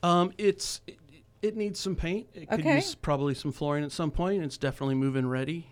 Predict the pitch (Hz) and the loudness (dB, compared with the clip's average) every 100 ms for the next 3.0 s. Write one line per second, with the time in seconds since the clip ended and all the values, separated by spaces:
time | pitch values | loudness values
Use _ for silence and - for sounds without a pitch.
0 | - 151 123 120 135 135 131 127 127 127 | -18 -12 -12 -10 -6 -6 -6 -6 -4 -4
1 | 127 127 127 - 131 120 143 135 135 131 | -4 -4 -6 -4 -4 -2 -2 0 0 -2
2 | 123 143 131 127 135 127 123 123 127 160 | -4 -4 -4 -4 -4 -4 -4 -4 -4 -4